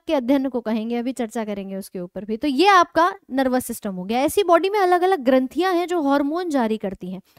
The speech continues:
और ये वो चैप्टर्स की लिस्ट है जो हर पेपर में, आप आरपीएफ का या रेलवे का कोई भी पेपर उठा के देखिएगा, उस प्रीवियस ईयर में आपको यहाँ से संबंधित सवाल जरूर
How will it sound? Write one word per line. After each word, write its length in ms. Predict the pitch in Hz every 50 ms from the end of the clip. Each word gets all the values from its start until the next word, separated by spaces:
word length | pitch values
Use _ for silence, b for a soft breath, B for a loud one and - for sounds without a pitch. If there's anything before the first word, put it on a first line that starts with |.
| b b
और 100 | 294 294
ये 100 | 294 339 277
वो 180 | 247 320 415
चैप्टर्स 480 | - 440 381 349 - - 349 359 349 -
की 120 | - 349
लिस्ट 280 | 302 302 339 - - -
है 160 | 262 285 330 b b b b b
जो 100 | 254 294 240
हर 260 | 208 220 302 370 392 -
पेपर 320 | - 285 277 - 339 349 339
में, 140 | 294 254 240
आप 200 | 240 254 247 254
आरपीएफ 420 | 254 240 247 - 277 285 311 277 -
का 180 | - 262 277 285
या 360 | 285 269 262 262 262 254 240
रेलवे 340 | 240 247 233 240 240 240 269
का 100 | 262 294 285
कोई 240 | - 262 262 277
भी 140 | 262 277 330
पेपर 280 | 269 285 262 - 262 262
उठा 200 | 262 - 233 240
के 140 | - 247 220
देखिएगा, 480 | 214 208 - 240 233 233 220 220 254 - _ _ _ _ _ _ -
उस 160 | 294 302 -
प्रीवियस 420 | - 339 330 330 349 403 415 359
ईयर 200 | 349 320 302 294
में 100 | 285 311
आपको 280 | 294 254 247 _ - 311
यहाँ 240 | 311 285 220 214 240
से 100 | - 277
संबंधित 440 | - 262 226 214 226 214 240 240 -
सवाल 300 | - 202 202 196 196 190
जरूर 240 | 190 180 185 -